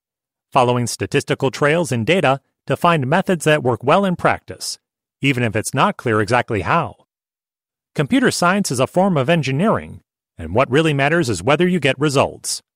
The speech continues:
Domingos says. The idea of a neural network is one of the oldest approaches to artificial intelligence, dating back to the emergence of the field in the late nineteen fifties.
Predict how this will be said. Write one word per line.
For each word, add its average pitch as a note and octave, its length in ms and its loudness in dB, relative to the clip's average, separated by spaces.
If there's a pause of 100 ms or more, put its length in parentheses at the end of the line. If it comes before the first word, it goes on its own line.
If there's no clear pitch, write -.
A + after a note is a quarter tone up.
Domingos G#2 580 -2
says. F#2 540 -4 (920)
The C3 180 0
idea D#3 320 2
of D3+ 140 0
a A#2 300 -2 (120)
neural C#3 400 2
network C3 560 -2 (240)
is C3 160 0
one F3+ 160 0
of E3 120 -2
the C#3 180 -2
oldest F3+ 340 2
approaches C3 520 -2
to G2 200 -2
artificial C3 540 0
intelligence, F2+ 720 -4 (480)
dating A#2+ 280 0
back C3+ 240 0
to - 80 -2
the A#2 120 -2
emergence C3 460 -2
of A#2+ 100 -4
the B2 80 -2
field D3 360 0
in B2 100 0
the A#2 80 0
late C#3 380 -2
nineteen D#3 340 -2
fifties. - 640 -6